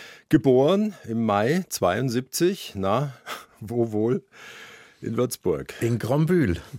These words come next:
Speaker 2: ja.
Speaker 1: Ja, kann man mit der Strabber gut hinfahren. Wie oft haben Sie Ihre Eltern schon verflucht, dass nur ein T im Matthias ist.
Speaker 2: Ich verehre sie bis heute dafür.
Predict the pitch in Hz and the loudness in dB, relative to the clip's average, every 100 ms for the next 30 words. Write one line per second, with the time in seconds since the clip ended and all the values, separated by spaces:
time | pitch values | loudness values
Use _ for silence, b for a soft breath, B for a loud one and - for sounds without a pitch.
0 | - 98 92 98 - - - - 85 82 | -10 -6 -4 -6 -8 -16 -14 -8 -6 -4
1 | 67 - - 92 107 98 76 78 - - | -6 -8 -6 -4 -2 -2 -4 -8 -10 -12
2 | 76 - 64 69 - _ _ 104 127 - | -10 -10 -10 -12 -18 _ _ 0 0 2
3 | 123 117 123 113 - 110 139 127 120 - | 0 0 0 -2 0 0 0 -2 -4 -4
4 | 120 117 - - - - - 135 185 - | -6 -8 -14 -8 -6 -6 -2 0 0 -6
5 | - - - 110 113 110 143 147 127 - | -14 -12 -10 -6 -4 -4 -4 -4 -4 -8
6 | - 113 185 220 - b b b 110 110 | -6 -2 0 -2 -4 b b b -4 -2
7 | 92 - - 101 80 80 - 85 - - | -2 -6 -8 -6 -6 -8 -10 -12 -14 -20
8 | _ _ _ _ - 127 - 127 135 131 | _ _ _ _ -4 -2 -2 -2 0 0
9 | 123 120 107 113 107 - 92 - 92 90 | 0 -2 -2 -2 -4 -2 -4 -4 -8 -8
10 | - 78 | -6 -6